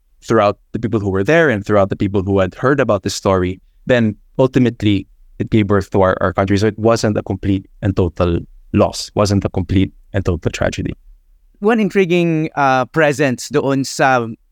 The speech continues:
Speaker 2: uh, iba't ibang eksena sa Gumburza, no? Yung Indio character na may mahabang buhok,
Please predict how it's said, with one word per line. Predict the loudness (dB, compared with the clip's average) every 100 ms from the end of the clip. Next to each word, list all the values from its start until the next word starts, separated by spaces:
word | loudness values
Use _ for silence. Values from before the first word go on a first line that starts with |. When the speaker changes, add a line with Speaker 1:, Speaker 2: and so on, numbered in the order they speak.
| _
Speaker 2:
uh, | -2 -2
iba't | -2 -2
ibang | -2 -4
eksena | -6 -6 -2 0 0 -2
sa | 0 2 2 0
Gumburza, | -2 -4 -4 -6 -4 -4 -2
no? | -4 -10 _ _ _ -4
Yung | 0 2 2 0 0 0 0 0 -2 -4 -8 0
Indio | 2 2 2 2
character | 2 0 2 0 -2 -2 0
na | 0
may | 2
mahabang | 0 0 0 -2 -4
buhok, | -4 -4